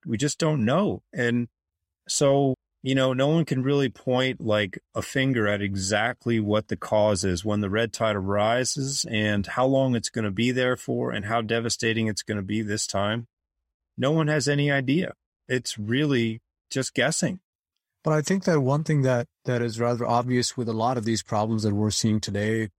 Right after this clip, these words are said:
Speaker 2: you know, even with the, with the virus,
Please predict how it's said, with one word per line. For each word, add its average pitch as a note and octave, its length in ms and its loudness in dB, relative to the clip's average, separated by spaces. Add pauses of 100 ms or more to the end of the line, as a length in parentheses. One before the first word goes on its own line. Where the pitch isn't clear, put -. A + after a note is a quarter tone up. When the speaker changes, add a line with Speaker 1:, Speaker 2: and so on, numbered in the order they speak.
(120)
Speaker 2:
you B2 140 -4
know, G#2+ 160 0
even A#2 440 2
with A2 240 -2
the, G#2+ 140 -6
with A2+ 160 -6
the G#2 80 -4
virus, G#2+ 720 0